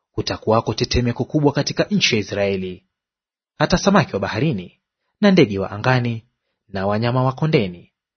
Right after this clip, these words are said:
na vitu vyote vitambaavyo juu ya nchi na wanadamu wote walio juu ya uso wa nchi watatetemeka mbele ya uso wangu,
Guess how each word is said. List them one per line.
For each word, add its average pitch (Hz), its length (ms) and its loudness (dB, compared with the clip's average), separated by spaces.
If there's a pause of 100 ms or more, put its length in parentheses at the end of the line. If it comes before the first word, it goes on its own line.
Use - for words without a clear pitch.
(220)
na 107 160 -4
vitu 107 240 -2
vyote 147 300 2
vitambaavyo 160 680 0
juu 98 140 -6
ya 98 140 -4
nchi 120 420 -4 (500)
na 101 160 -4
wanadamu 107 460 0
wote 190 220 4
walio 98 240 -2
juu 101 140 -8
ya 95 140 -6
uso - 300 -8
wa 98 120 -2
nchi 113 440 -2 (520)
watatetemeka 110 800 -4
mbele 127 220 2
ya 135 60 4
uso 127 200 0
wangu, 95 440 -2